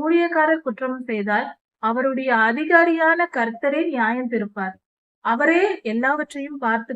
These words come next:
கொள்வார். நாம் எந்த ஊழியக்காரருக்கும் அதிகாரி அல்ல. அதனால் இப்படிப்பட்ட காரியங்களை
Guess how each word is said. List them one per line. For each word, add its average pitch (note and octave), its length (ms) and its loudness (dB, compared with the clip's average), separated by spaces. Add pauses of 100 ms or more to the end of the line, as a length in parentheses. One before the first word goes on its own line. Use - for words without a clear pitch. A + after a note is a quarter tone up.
கொள்வார். G#3 340 -4 (320)
நாம் C4+ 320 6 (140)
எந்த C#4 160 -2 (160)
ஊழியக்காரருக்கும் C#4+ 920 -4 (260)
அதிகாரி B3 440 -4 (160)
அல்ல. A3+ 180 -2 (540)
அதனால் A3+ 400 0 (140)
இப்படிப்பட்ட F4+ 540 -2 (160)
காரியங்களை C#4 440 0